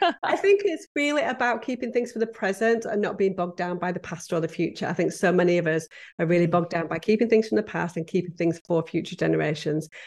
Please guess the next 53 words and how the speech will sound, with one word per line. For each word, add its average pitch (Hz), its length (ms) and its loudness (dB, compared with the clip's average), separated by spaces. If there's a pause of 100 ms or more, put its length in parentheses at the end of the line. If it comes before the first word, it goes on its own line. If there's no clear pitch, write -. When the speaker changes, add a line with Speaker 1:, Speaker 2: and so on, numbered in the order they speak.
(120)
Speaker 2:
And 175 120 0
I'm 165 160 2
all 160 120 0
about 165 260 -4
focusing 165 420 -6
on 151 100 -2
the 151 40 -10
present. 156 720 -8
So - 140 -8
that's 160 200 -2
what 185 120 -4
minimalism 165 580 0
is 160 140 -6
for 175 80 -4
me. 160 140 2
And 160 100 0
it 160 80 -6
really 160 320 -4 (320)
homes, 165 420 -2
you 196 80 -12
can 175 120 -8
home 165 280 -4
in 165 80 -4
on 165 80 -4
the 156 80 -8
present. - 480 -10 (400)
Speaker 1:
Hmm. 440 220 -2 (340)
Great. 269 380 -2 (100)
Both. 233 400 0
Wonderful. 208 600 -2 (200)
Wonderful, 190 400 -6
wonderful. 156 420 -10 (320)
All 185 80 0
right. 180 220 -2
Second 285 320 0
question. 180 320 -2
Leslie, 202 260 2
we'll 202 80 2
start 233 240 2
with 233 140 0
you. 185 200 -2 (360)
What, 247 240 0 (120)
Speaker 2:
Okay. - 80 -4 (140)
Speaker 1:
uh, 269 280 2
<laughs> - 40 -20
is 311 320 4
one 254 180 2
of 247 140 2
your 226 180 0
favorite 254 440 -2
pieces 226 400 -4
of 208 160 -2
advice 170 500 -2